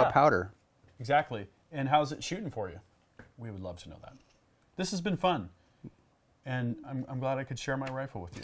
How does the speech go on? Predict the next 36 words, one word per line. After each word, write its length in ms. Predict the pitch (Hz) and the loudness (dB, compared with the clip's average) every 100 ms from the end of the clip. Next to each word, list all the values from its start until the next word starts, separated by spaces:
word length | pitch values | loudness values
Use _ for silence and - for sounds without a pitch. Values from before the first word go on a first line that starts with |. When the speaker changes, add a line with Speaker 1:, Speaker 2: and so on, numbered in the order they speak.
| - | 2
Speaker 2:
you. 80 | - - - - | 2 2 -6 -8
Speaker 1:
<laughs> 360 | - - 135 | -16 -4 4
I'm 140 | 131 151 | 8 10
glad 280 | 147 156 170 | 12 12 12
that 100 | 147 | 10
I 60 | |
Speaker 2:
It 40 | 131 | 12
Speaker 1:
got 140 | 131 | 12
to 60 | 220 | 12
Speaker 2:
spreads 120 | 196 | 10
Speaker 1:
share 140 | 139 | 8
it. 40 | 147 | 8
Speaker 2:
joy, 180 | - | 8
Speaker 1:
It's, 80 | 135 | 8
Speaker 2:
doesn't 240 | 131 139 160 | 6 4 6
it? 40 | |
Speaker 1:
oh, 80 | 131 | 10
yeah. 280 | 123 113 104 | 10 10 6
Speaker 2:
It 60 | |
just 240 | 175 214 165 | 2 0 6
does. 400 | 180 185 - - | 8 8 6 -2
I 60 | 143 | 4
Speaker 1:
It's 60 | |
Speaker 2:
wish 20 | 160 | 10
Speaker 1:
one 100 | 175 | 12
of 40 | |
Speaker 2:
you 20 | |
Speaker 1:
those 60 | 160 | 12
Speaker 2:
guys 60 | 175 | 12
Speaker 1:
things 180 | 156 | 10
Speaker 2:
could 40 | 135 | 8
Speaker 1:
that 40 | |
Speaker 2:
see 60 | 127 | 6
Speaker 1:
you, 80 | 120 | 4
Speaker 2:
this 120 | 104 | 2
thing. 180 | 101 | -6